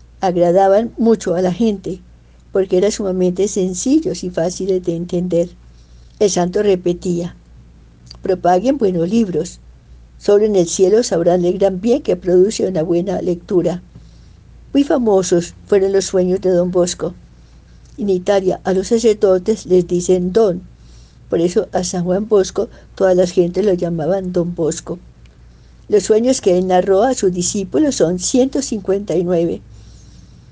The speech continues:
Y están coleccionados en un bello libro cuya lectura impresiona y hace un enorme bien.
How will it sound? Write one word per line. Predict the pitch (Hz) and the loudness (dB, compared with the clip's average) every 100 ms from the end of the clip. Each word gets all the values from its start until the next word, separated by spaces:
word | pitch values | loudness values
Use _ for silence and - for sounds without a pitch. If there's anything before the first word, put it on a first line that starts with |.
| - - - - | -20 -20 -20 -4
Y | 202 | -2
están | 180 175 180 | 0 0 0
coleccionados | 208 208 190 190 180 165 180 240 - | 0 0 2 0 0 0 -2 -4 -2
en | 202 196 | 0 2
un | 180 185 | 0 2
bello | 196 202 | 0 0
libro | 214 208 208 240 | -2 -2 -2 -2
cuya | 214 180 185 | 0 -2 0
lectura | 185 180 180 185 | 0 0 0 0
impresiona | 226 170 170 185 190 214 - | -2 -4 -2 0 0 0 -2
y | 190 | -2
hace | 180 180 | -2 -2
un | 190 | -2
enorme | 185 180 185 190 175 | -2 0 -2 0 -2
bien. | 175 165 | -2 -2